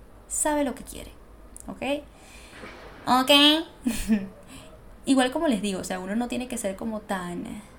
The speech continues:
¿sabes? Porque uno, uno en realidad no puede ser tan narcisista.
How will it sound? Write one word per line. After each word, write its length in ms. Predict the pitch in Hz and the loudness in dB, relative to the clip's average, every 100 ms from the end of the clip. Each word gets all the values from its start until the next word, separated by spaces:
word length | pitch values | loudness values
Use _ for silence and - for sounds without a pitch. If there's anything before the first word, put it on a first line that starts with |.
| - - - - - - - - | -20 -20 -20 -20 -20 -20 -20 -10
¿sabes? 240 | - 320 269 | 2 2 4
Porque 240 | 277 330 | 0 0
uno, 120 | 330 415 415 | 0 0 -2
uno 220 | 370 415 | -2 -4
en 60 | |
realidad 260 | 415 330 254 | -4 -2 0
no 80 | 277 | 0
puede 140 | 302 | 0
ser 120 | 294 | -2
tan 140 | 285 269 | -4 -4
narcisista. 600 | 254 - - - - | -4 -4 -6 -8 -12